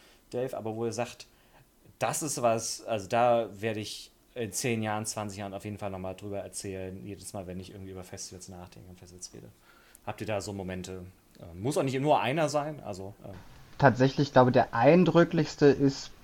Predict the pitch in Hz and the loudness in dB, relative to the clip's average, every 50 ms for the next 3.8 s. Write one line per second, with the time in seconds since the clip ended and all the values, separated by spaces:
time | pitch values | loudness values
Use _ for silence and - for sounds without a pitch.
0 | - - - - - 147 175 185 - 160 151 147 - - 147 147 131 123 123 120 | -20 -18 2 8 10 10 10 10 8 4 4 4 2 0 0 2 2 2 2 0
1 | 139 - - - 135 120 117 - 127 131 - 127 - - - 131 131 - 156 139 | -2 -2 0 0 2 2 2 0 -2 -2 -4 -8 -2 0 0 0 2 2 2 4
2 | 135 120 117 131 139 - - - 151 135 - - 139 139 151 160 160 160 - - | 4 6 6 6 6 6 6 8 8 8 8 8 10 12 12 12 12 12 12 10
3 | - - 143 143 139 139 135 135 135 135 135 135 139 139 135 | 2 2 6 8 8 10 10 10 10 10 10 10 8 8 6